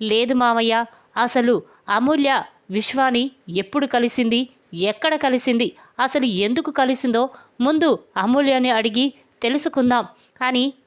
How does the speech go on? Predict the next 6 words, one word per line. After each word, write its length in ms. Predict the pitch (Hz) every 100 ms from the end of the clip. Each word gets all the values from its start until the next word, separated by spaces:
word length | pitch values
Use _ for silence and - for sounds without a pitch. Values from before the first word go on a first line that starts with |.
| -
ప్రేమ 260 | 214 247
అనగానే 640 | 262 247 233 240 247 240 277 - - -
ఆ 160 | 220 269
మాటలు 400 | 226 254 302 277
విన్న 380 | 254 247 240 247 - -
శ్రీవల్లి 720 | - 294 381 392 302 262 262